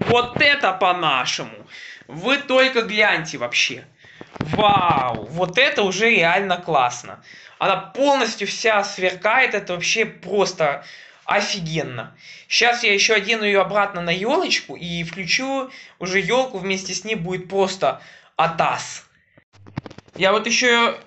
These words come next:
э, немножко камеру натёр. Давайте ещё раз посмотрим на эту звезду. Вот, потому что у меня была немножко грязная камера. Вот щас я её натёр, и вообще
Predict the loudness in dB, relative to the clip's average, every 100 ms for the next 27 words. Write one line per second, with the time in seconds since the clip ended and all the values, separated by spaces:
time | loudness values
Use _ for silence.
0 | -12 -4 -2 -2 0 -2 -2 -2 0 2
1 | 2 0 0 -4 -4 -4 -6 -20 _ _
2 | _ _ -2 0 0 -2 -2 0 -2 -4
3 | -6 -8 -8 -8 -8 -8 -10 -12 -12 -8
4 | -8 -4 -6 -8 -10 -8 -4 -2 0 -2
5 | -2 -4 -8 -8 -2 0 0 -2 -4 0
6 | 0 0 -2 -6 -4 -4 -2 -4 -6 -8
7 | -4 -2 -2 -2 -2 -2